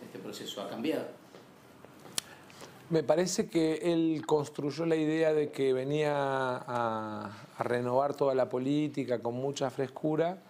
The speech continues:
Speaker 2: y entre el pacto con Macri y la renuncia de varios de los diputados que ingresaron con él por el pacto con Macri,
Speaker 1: Claro.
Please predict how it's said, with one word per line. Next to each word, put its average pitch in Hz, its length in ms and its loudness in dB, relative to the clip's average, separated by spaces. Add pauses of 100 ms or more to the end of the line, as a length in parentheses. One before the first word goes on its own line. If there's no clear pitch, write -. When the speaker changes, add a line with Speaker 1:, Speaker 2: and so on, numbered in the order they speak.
(500)
Speaker 2:
y 131 100 2
entre 120 340 2
el 117 100 0
pacto 139 420 0
con 139 160 0
Macri 147 680 0
y - 20 0
la 117 140 4
renuncia 131 640 -2
de 123 120 4
varios 131 400 2
de 123 80 -2
los 113 160 -4
diputados 127 540 0
que - 100 -6
ingresaron 123 560 -2
con 123 180 0
él 143 180 2
por 127 220 0
el 117 140 2
pacto 135 380 0
con 135 160 0
Macri, 147 500 2
Speaker 1:
Claro. 185 160 -12